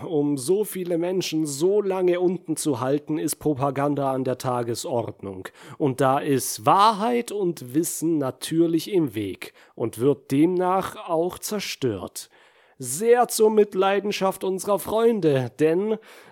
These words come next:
die haben jetzt natürlich keinen Zugriff mehr auf den schwärzesten Tag der Feuernation. Aber es gibt noch andere Möglichkeiten.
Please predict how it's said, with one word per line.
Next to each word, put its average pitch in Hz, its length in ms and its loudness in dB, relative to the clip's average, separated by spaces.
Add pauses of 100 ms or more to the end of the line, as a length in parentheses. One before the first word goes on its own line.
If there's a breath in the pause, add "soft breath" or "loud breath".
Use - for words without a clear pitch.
(100)
die 139 200 0
haben 143 260 0
jetzt 147 220 0
natürlich 147 400 0
keinen 151 240 0
Zugriff 233 500 -2
mehr 135 280 2
auf 107 200 -4
den 120 140 -4
schwärzesten 170 1080 -2
Tag 147 360 -6
der 165 140 -4
Feuernation. 120 1120 -6 (400 soft breath)
Aber 247 800 4
es - 240 -4
gibt - 180 -8
noch 240 220 -4
andere 120 400 -2
Möglichkeiten. 95 960 -8